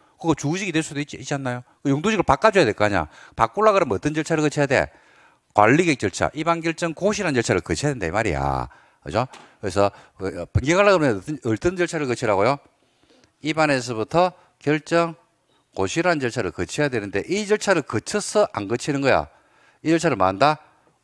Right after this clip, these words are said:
생략한다, 이 말이야. 어, 그래서 관리계획 입안 결정 고시의 절차의 생략, 특례가 되는 겁니다. 그죠? 그래서 여기서, 자, 질문 들어갑니다. 관리지역 안에서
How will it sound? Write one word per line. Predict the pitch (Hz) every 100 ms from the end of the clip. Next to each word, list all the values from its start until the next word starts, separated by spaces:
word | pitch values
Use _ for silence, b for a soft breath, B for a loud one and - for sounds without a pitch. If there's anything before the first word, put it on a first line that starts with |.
| _
생략한다, | - 202 180 90 73
이 | 62
말이야. | 60 57 - - _ _
어, | 107 95
그래서 | 156 -
관리계획 | 85 90 123 120 110 139
입안 | 135 127
결정 | 147 143 151 139
고시의 | 147 123
절차의 | 92 - -
생략, | 80 156 143 85
특례가 | - 175 165 80
되는 | 69
겁니다. | 60 55 - - _ _ _ _ _ -
그죠? | 123 143 b b b
그래서 | 160 196
여기서, | 269 160 101 113 143 _ b b
자, | - 101 80
질문 | - 226
들어갑니다. | 214 101 85 71 69 _ b b
관리지역 | - 120 170 226 220 240 208
안에서 | 160 170 143 110 - 87 69 -